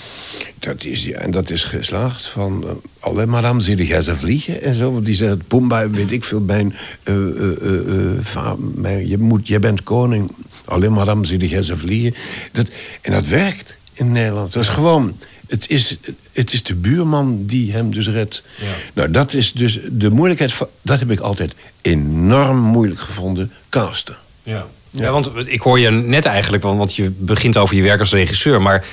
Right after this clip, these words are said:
Speaker 2: wat ik vooral hoort zijn, eh, zijn castingvoorbeelden. Dus het, het zoeken naar de juiste
Speaker 1: Zoeken,
Speaker 2: stem.
Speaker 1: ja, zoeken naar, dat is goed. En als je dat dan eenmaal gevonden hebt en het goedgekeurd is, want het zijn, dat is ook een enorm gevecht vaak geweest.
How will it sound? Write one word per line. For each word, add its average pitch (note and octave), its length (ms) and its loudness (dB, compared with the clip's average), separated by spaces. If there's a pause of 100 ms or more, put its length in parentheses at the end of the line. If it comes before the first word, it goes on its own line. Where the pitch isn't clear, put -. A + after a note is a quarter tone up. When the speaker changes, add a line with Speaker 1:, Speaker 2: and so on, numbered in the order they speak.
(140)
Speaker 2:
wat G#2+ 140 2
ik A2+ 80 2
vooral A#2 360 4
hoort F#2 320 2
zijn, G2 320 4
eh, G2+ 100 6
zijn G#2+ 220 2
castingvoorbeelden. E2+ 880 2
Dus E2+ 140 2
het, F#2+ 120 0
het F#2+ 120 -2
zoeken A2+ 380 2 (300)
naar G2 160 4
de G2 80 2
juiste G#2 320 4
Speaker 1:
Zoeken, - 180 2
Speaker 2:
stem. G2+ 100 2
Speaker 1:
ja, E2+ 220 2 (180)
zoeken C#3 260 0
naar, A#2+ 180 2
dat B2 200 2
is C#3+ 200 2 (220)
goed. - 300 0 (200)
En B2+ 140 2
als C3 120 4
je A#2 60 2
dat A#2 140 4
dan A2 140 2
eenmaal G2 220 0
gevonden B2+ 460 2
hebt C3+ 300 0
en F#2 140 0
het D#2+ 120 -2
goedgekeurd C#3 680 2
is, C3+ 180 2
want A#2+ 160 0
het F#2 80 -4
zijn, F#2 220 -2
dat - 100 -16
is - 80 -4
ook A#2+ 160 -2
een B2 140 4
enorm A2+ 300 4
gevecht G2 400 -2
vaak A#2 220 -4
geweest. - 420 -6